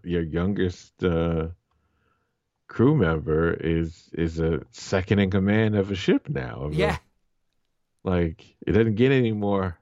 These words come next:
Speaker 1: old man than that. He was a, he was a youngin. Like,
Speaker 2: Yeah.
Speaker 1: he, he was, he was your, he was your young cadet. And now he's doing that. It's like, yeah,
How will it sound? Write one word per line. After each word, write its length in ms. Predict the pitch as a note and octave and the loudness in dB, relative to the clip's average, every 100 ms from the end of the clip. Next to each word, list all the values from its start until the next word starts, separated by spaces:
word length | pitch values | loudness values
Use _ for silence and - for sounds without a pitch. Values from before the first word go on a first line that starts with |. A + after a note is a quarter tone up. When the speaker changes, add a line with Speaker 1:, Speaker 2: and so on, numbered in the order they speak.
| _ | _
Speaker 1:
old 260 | - G2 G2+ | -4 -4 -2
man 280 | G2 G2+ F#2+ | -2 -2 -4
than 160 | F2+ | -4
that. 340 | G2 A2 F2+ - | -4 -4 -6 -8
He 100 | F#2 | -8
was 220 | G#2 E2+ | -6 -4
a, 240 | D#2+ D#2+ - _ _ _ _ _ _ _ _ _ _ | -4 -4 -10 _ _ _ _ _ _ _ _ _ _
he 100 | - | -8
was 200 | A2 E2+ | -6 -2
a 120 | D#2+ | -4
youngin. 520 | B1+ D#2+ C#3+ A#2+ C#2+ C#2 _ _ _ - | -2 0 2 2 -2 -8 _ _ _ -12
Like, 140 | - | -6
Speaker 2:
Yeah. 140 | F3+ - - | -4 -6 -12
Speaker 1:
he, 140 | - F2 - - - _ _ _ _ | -12 -12 -12 -20 -20 _ _ _ _
he 160 | F2+ A#2 | -4 -2
was, 280 | G2 E2+ | -2 -4
he 180 | E2 F#2 | -4 0
was 240 | A2+ F#2 F2+ | 0 0 2
your, 240 | F2 F2 | 4 4
he 320 | D#2+ E2+ F2 | 0 -2 0
was 240 | G#2+ G2+ F#2+ | 2 0 2
your 420 | F2 F2 E2+ D#2+ F2 _ _ _ _ _ _ - | 2 4 2 0 -6 _ _ _ _ _ _ -14
young 360 | D2 G2 C3 B2 | -4 0 0 0
cadet. 500 | A#2+ G#2 B2+ D3+ - _ _ _ _ _ _ _ _ _ _ _ _ _ _ _ _ _ | -2 0 0 0 -4 _ _ _ _ _ _ _ _ _ _ _ _ _ _ _ _ _
And 200 | F2+ E2 | -6 -4
now 260 | D#2+ E2 F#2+ | -4 -4 -2
he's 180 | F#2+ F2+ | -2 0
doing 280 | G2+ G2 F2+ | 2 2 2
that. 320 | F2 A#2+ - | 0 -2 -4
It's 220 | E2 - | -8 -4
like, 340 | E2+ E2 D#2+ - | 0 0 0 -4
yeah, 480 | F2 G#2+ D3+ E2 | -2 0 0 -2